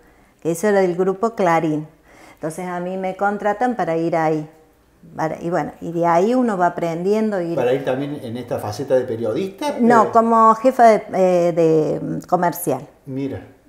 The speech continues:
Speaker 1: Y
Speaker 2: Claro,
Speaker 1: también
Speaker 2: aprovechando que eras muy buena vendedora.
Speaker 1: <laughs>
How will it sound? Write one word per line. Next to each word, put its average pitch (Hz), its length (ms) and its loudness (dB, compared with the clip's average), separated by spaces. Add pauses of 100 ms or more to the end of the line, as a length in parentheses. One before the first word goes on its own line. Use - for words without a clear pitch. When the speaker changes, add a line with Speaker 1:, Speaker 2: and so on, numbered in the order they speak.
(140)
Speaker 1:
Y 170 280 0
Speaker 2:
Claro, 165 280 2
Speaker 1:
también 143 200 4
Speaker 2:
aprovechando 156 500 0
que 185 80 -2
eras 143 180 -4
muy 196 480 4
buena 175 320 6
vendedora. 175 680 4 (240)
Speaker 1:
<laughs> 370 260 4